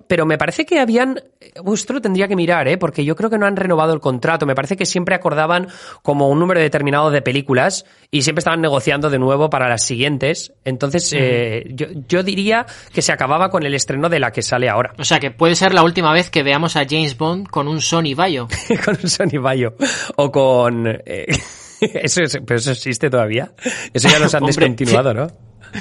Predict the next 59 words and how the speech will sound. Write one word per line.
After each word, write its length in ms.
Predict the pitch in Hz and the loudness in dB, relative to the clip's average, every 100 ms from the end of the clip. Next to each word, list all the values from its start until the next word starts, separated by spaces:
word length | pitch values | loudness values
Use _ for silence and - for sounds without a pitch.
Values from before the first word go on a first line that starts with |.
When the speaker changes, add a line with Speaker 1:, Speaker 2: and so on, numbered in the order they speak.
| 214 202 | -10 -8
Speaker 2:
No, 120 | 147 | -6
no, 160 | 135 156 | -2 0
fíjate, 420 | 143 127 139 165 143 | -2 -2 -2 0 0
fíjate 240 | 139 139 | -2 -2
en 80 | 156 | -2
las 100 | 151 | 0
películas 380 | 165 151 156 143 | 0 0 -2 -2
de 100 | 151 | -2
James 180 | 156 | -2
Bond 200 | 147 147 | -2 -4
de, 240 | 147 151 147 | -2 -2 -2
de 140 | 151 | -4
toda 200 | 151 147 | -4 -4
esta 380 | 143 156 151 147 | -2 0 0 -2
saga 280 | - 117 131 | -4 -4 -4
última, 440 | 131 120 120 127 - | -8 -10 -12 -12 -14
con 120 | 151 | -8
el 140 | 143 135 | -6 -4
Sony 240 | 156 160 | -2 0
Vaio. 220 | 147 120 | 2 2
Speaker 1:
Joder, 180 | 107 104 | 2 -2
madre 200 | 110 110 | -6 -10
mía. 180 | 110 - | -12 -8
Speaker 2:
De 140 | 151 | 0
los 180 | 160 160 | 2 4
buenecitos, 400 | 151 143 123 170 - | 2 0 2 2 4
Speaker 1:
Para 220 | 208 269 | 4 4
Speaker 2:
pero 180 | 185 151 | 2 2
Sony 240 | 131 131 | -2 -6
Vaio. 280 | 131 196 180 151 - | -4 -4 -4 -8 -10
Speaker 1:
<laughs> 180 | - - | -12 -2
para 240 | 135 139 | 0 0
rajarse 320 | 127 135 143 | 0 0 0
las 160 | 139 120 | 0 0
venas, 300 | 120 117 117 | -2 -4 -4
madre 240 | 127 123 | -4 -4
mía. 280 | 117 117 110 - - - - - - - - 135 | -4 -4 -6 -12 -16 -14 -14 -16 -16 -10 -10 -2
Bueno, 260 | 175 175 | 2 2
pues, 300 | 165 143 127 | 2 0 0
eh, 380 | - 131 123 127 | 0 2 2 -2
yo 140 | 139 151 | -4 -2
creo 100 | 196 | 0
que 60 | |
ese 100 | 175 | 0
es 80 | 180 | 0
el 80 | 175 | 0
resumen, 480 | 151 139 160 220 - | 0 0 0 -2 -4
eh, 220 | 151 139 | 0 0
más 200 | 135 127 | 0 -2
o 40 | 131 | -2
menos 120 | 117 | -2
por 100 | 127 | -4
encima 240 | 104 131 | -2 -2
de 80 | 131 | -2
lo 100 | 117 | -2
que 120 | 110 | -4
queríamos 300 | 107 117 120 127 | -4 -4 -2 -2
hablar 220 | 117 110 | -2 0
de, 440 | 113 110 104 107 | -2 -2 -4 -6